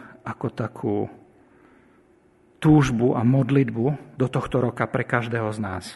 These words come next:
Pane, pomôž nám, aby sme neboli ľuďmi, ktorí ťa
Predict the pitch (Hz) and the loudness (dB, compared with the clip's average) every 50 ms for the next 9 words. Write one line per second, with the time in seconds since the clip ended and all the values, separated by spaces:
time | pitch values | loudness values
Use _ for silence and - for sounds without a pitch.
0 | - _ _ _ _ _ _ _ _ _ _ _ _ _ _ _ _ _ _ _ | -20 _ _ _ _ _ _ _ _ _ _ _ _ _ _ _ _ _ _ _
1 | _ _ _ _ - - - - - - - - - - - _ _ _ _ _ | _ _ _ _ -20 -20 -20 -20 -20 -20 -20 -20 -20 -20 -20 _ _ _ _ _
2 | _ _ _ _ _ _ _ _ _ _ _ _ _ _ _ _ _ _ _ _ | _ _ _ _ _ _ _ _ _ _ _ _ _ _ _ _ _ _ _ _
3 | _ _ _ _ _ _ _ _ _ _ _ _ _ _ - 135 135 131 123 - | _ _ _ _ _ _ _ _ _ _ _ _ _ _ 2 2 4 4 4 6
4 | 165 160 156 143 131 120 113 110 120 113 110 110 113 123 131 156 226 160 120 110 | 8 8 10 10 8 8 6 6 4 4 4 4 2 2 2 0 -2 -6 -4 -2
5 | 127 127 - - 123 120 120 123 135 127 120 139 139 135 139 123 123 135 151 - | -4 -4 -2 -2 -2 0 0 0 0 2 2 2 2 2 2 0 -2 -2 -4 -8
6 | - - 120 113 120 117 117 - 120 117 120 123 127 139 - - - - - - | -8 -4 -2 -2 -2 -2 -2 -2 -2 0 0 0 -2 -4 -8 -14 -20 -20 -20 -20
7 | - - - - _ _ _ - - - 135 123 120 120 120 120 - - 139 123 | -20 -20 -20 -20 _ _ _ -16 -2 -2 0 0 0 -2 -4 -6 -4 -4 -4 -4